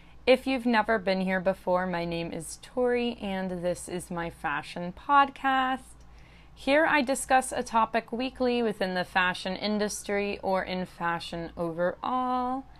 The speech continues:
Before we get into today's episode, make sure to follow me on whatever streaming platform you're listening on and on Instagram at Style Recognize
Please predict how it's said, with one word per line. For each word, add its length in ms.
Before 420
we 140
get 180
into 280
today's 480
episode, 800
make 240
sure 200
to 80
follow 400
me 200
on 260
whatever 560
streaming 500
platform 460
you're 100
listening 560
on 520
and 260
on 160
Instagram 840
at 240
Style 1000
Recognize 1200